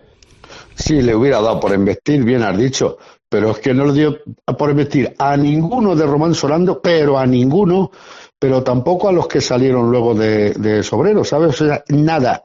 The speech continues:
e-, esa tarde fue tediosa, pesada,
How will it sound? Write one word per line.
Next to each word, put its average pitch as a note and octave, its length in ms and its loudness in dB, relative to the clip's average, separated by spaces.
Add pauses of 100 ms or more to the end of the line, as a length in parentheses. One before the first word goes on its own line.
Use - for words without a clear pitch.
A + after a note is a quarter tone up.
(120)
e-, B2+ 220 -4
esa E3 260 -2
tarde D#3+ 260 0
fue F3 400 0 (460)
tediosa, D3+ 920 0 (180)
pesada, C#3+ 800 -2